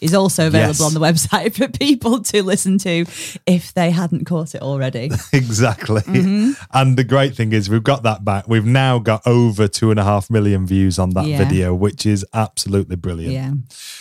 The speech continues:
Speaker 2: We had lots of fun in episode six when
Speaker 1: Mm.
Speaker 2: we played with the Best Self Co Discovery decks.
Speaker 1: Yeah.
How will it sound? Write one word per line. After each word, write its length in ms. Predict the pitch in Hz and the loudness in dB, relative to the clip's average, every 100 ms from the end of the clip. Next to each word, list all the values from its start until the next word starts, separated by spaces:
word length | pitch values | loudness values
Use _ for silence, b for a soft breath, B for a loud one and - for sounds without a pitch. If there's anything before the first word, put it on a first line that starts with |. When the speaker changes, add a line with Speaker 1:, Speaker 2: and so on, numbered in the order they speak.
| B B B _ - | B B B _ 0
Speaker 2:
We 280 | 135 165 | 4 6
had 260 | 151 156 147 - | 4 2 0 0
lots 520 | 147 160 180 - - | 2 4 2 0 0
of 120 | 165 | 0
fun 520 | 131 - 143 101 95 101 | 0 0 2 0 -4 -2
in 220 | 113 110 - | 0 0 0
episode 500 | 117 110 101 110 104 | 0 0 2 0 0
six 640 | - 104 92 - - - _ b b b | -2 -2 -4 -8 -8 -8 _ b b b
when 220 | 113 117 | 2 2
Speaker 1:
Mm. 80 | 113 | 4
Speaker 2:
we 180 | 120 117 | 4 2
played 640 | - - 135 131 131 131 | 0 -2 2 4 2 2
with 180 | 113 113 | 0 0
the 60 | 113 | -2
Best 640 | 98 131 127 - - - | -2 0 0 -4 -10 -8
Self 680 | - - 117 107 101 - - _ | -4 0 0 0 -4 -14 -20 _
Co 420 | - 104 98 95 - _ _ | -2 2 2 0 -6 _ _
Discovery 540 | - 104 - 110 95 95 | -4 -2 0 0 2 0
decks. 220 | - - 156 | -2 -6 -4
Speaker 1:
Yeah. 160 | 139 | -4